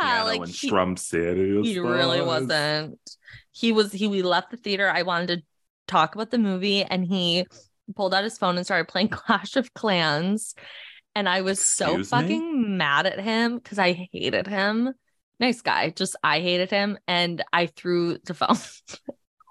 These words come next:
Speaker 1: Well, I have a
Speaker 2: In a
Speaker 1: similar,
Speaker 2: bit of
Speaker 1: um,
Speaker 2: rage.
Speaker 1: breakup story after leaving a movie, but it was a bit of a different film.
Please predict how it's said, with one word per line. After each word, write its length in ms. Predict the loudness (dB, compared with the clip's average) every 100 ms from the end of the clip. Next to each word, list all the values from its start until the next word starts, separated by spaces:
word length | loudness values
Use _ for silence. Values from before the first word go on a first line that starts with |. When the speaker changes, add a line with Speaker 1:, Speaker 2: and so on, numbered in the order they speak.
| _ -20 0
Speaker 1:
Well, 360 | 2 2 0 _ _ _
I 180 | 0 0
have 180 | 0 -2
a 20 |
Speaker 2:
In 40 |
a 40 | -4
Speaker 1:
similar, 420 | -2 0 0 0
Speaker 2:
bit 100 | 0
of 100 | 0
Speaker 1:
um, 100 | -2
Speaker 2:
rage. 840 | 0 0 -2 -4 -10 -8 -8 -10 -4
Speaker 1:
breakup 420 | 2 4 2 -4
story 420 | 0 2 2 2
after 280 | 0 0 0
leaving 400 | 2 2 0 0
a 40 |
movie, 360 | 2 2 2 0
but 120 | 2
it 40 |
was 160 | 0 0
a 40 |
bit 140 | 0 0
of 80 | 0
a 60 |
different 420 | 0 -2 -2 -6 -2
film. 560 | 2 2 2 -2 -4